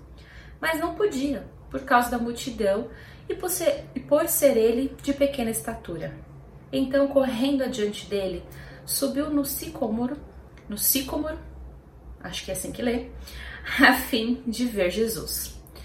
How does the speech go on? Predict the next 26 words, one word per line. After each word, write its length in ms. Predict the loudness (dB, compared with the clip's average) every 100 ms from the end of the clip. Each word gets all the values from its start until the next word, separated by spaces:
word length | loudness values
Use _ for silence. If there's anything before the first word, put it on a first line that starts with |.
| -18 -18 -18 -4
porque 240 | -2 2
ele 140 | 6 6
havia 640 | 6 2 -2 0 0 -2
de 120 | -6
passar 340 | -2 -2 -2 -4
por 160 | -2
ali. 240 | -2 -2 -8 -14 -18 -18 -20 -20 -18 -16 -14 -12 -4
Quando 220 | -2 0
Jesus 800 | 2 2 2 -4 -4 -6 -8 -12 -18 -16 -16 -8
chegou 480 | -2 0 2 2 2
àquele 280 | 0 -2
lugar, 500 | -2 0 2 2 -2 -4
olhando 720 | 2 4 4 6 4 4 0 0
pra 200 | -2 -2
cima, 380 | 0 4 4 4
disse: 560 | -2 -4 -2 -4 -6 -12 -2
"Zaqueu, 680 | 0 0 2 4 4 0 -6 -14 -16 -6
desça 360 | -2 0 0 -2
depressa, 680 | -4 -2 2 2 2 -4
porque 400 | -4 -6 -6 -2
hoje 300 | 2 4 4
preciso 460 | 2 0 0 -2 -6
ficar 420 | -6 -8 -4 -2
na 100 | -2
sua 240 | -4 -4 -6
casa." 460 | -6 -6 -8 -8